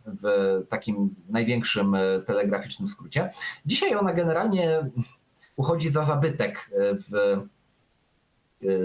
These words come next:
w naukach społecznych. Traktuje się ją raczej jako element historii nauki czy historii doktryn politycznych niż, e, jako, e, ciągle,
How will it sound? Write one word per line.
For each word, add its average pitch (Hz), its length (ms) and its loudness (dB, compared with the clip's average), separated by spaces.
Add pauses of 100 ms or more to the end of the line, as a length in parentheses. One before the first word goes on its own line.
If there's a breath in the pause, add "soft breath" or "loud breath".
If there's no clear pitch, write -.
w 98 60 -4
naukach 135 340 0
społecznych. 131 680 -2
Traktuje 127 440 -2
się 127 140 0
ją 117 140 2
raczej 131 300 0
jako 113 260 0
element 113 300 2
historii 113 440 0
nauki 127 420 0
czy 120 100 -8
historii 107 420 -4
doktryn 110 380 -2
politycznych 107 600 -4
niż, 101 280 -6
e, 101 180 2
jako, 101 500 -2 (240)
e, 95 120 0
ciągle, 104 500 0